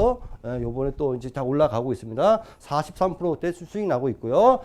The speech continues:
어, 피엔티도 지금 수익 올라가고 있습니다. 십사 프로. 이 밑에서부터는 이제 수익이 좀 크진 않아요. 문제는 이제 삼성전자, 삼성전자가 이제 팔점오 프로 수익 났는데, 어, 삼성전자 뭐 안 움직인 것처럼 막 계속 옆으로 횡보하고 있는데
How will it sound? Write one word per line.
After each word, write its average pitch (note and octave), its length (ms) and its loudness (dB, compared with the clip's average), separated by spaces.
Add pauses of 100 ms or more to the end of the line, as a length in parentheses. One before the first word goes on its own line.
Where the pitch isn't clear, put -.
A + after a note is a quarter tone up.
(120)
어, - 80 -8
피엔티도 D4+ 580 6
지금 A3+ 220 2
수익 C4+ 320 -2
올라가고 F3+ 320 6
있습니다. F3+ 580 4
십사 - 300 -2
프로. C#3 300 0 (160)
이 G3+ 80 0
밑에서부터는 C#4 840 8
이제 A3 140 2
수익이 C4 320 2
좀 A3+ 120 -6
크진 B3+ 260 -4
않아요. F3 480 6 (180)
문제는 A3+ 360 6
이제 A3 80 4
삼성전자, C4+ 760 6 (200)
삼성전자가 B3+ 600 6
이제 A3+ 100 2
팔점오 C#4 460 2
프로 G3+ 120 -8
수익 G#3+ 140 -4
났는데, F#3 520 2 (300)
어, D3+ 80 -2
삼성전자 C4 520 6
뭐 G3+ 200 6 (140)
안 B3+ 240 12
움직인 D#4 460 8
것처럼 C#4+ 340 6
막 B3 100 0 (120)
계속 B3 260 2
옆으로 A#3+ 260 4
횡보하고 C4 380 2
있는데 G#3+ 440 0